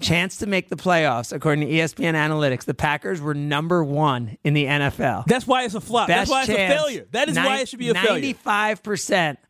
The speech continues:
Speaker 1: chance to make the playoffs. The Lions were last, fifteen percent of every team in the N F L. The Packers had the highest chance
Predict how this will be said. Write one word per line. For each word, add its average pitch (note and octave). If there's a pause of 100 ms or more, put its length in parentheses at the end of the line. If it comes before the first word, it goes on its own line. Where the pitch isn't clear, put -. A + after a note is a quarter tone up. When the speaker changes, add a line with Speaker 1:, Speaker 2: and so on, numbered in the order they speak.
(200)
Speaker 1:
chance F3
to -
make F3
the D3+
playoffs. D3
The E3
Lions G3 (340)
were F#3
last, F3+ (220)
fifteen G#3+
percent E3
of F3 (140)
every G3+
team G3
in F3+
the F#3
N F3+
F E3+
L. D3 (340)
The F#3
Packers G3
had F#3+
the F3+
highest F#3
chance F#3